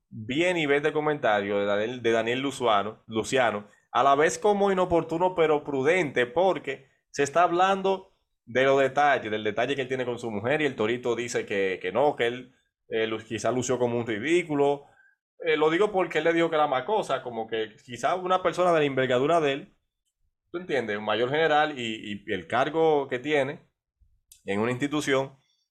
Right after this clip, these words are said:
él dirá entonces, "Usted no debe estar haciendo esas cosas, o sea, usted la macó, por eso". Y como quiere y como sea, entonces, viene Daniel y le dice,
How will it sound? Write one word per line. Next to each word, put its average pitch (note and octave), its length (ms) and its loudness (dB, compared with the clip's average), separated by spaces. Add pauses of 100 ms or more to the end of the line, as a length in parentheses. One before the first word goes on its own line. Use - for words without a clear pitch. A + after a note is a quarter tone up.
él B2+ 100 -4
dirá D3+ 160 2
entonces, D3 340 0
"Usted C#3 140 -2
no E3 80 2
debe E3 160 4
estar D#3 140 0
haciendo D3+ 200 -6
esas C3+ 180 -8
cosas, - 480 -6 (280)
o - 20 -20
sea, A#2+ 120 2
usted A2+ 180 -2
la C3 120 2
macó, C3+ 480 -2 (120)
por A2 140 -6
eso". G#2+ 220 -8 (1040)
Y B2 80 -6
como D3+ 200 2
quiere F3+ 160 2
y - 20 -6
como G3 220 4
sea, D#3 120 2
entonces, A#2+ 500 0
viene C3 240 2
Daniel D3 440 2
y - 20 -10
le A#2+ 140 2
dice, B2 520 -4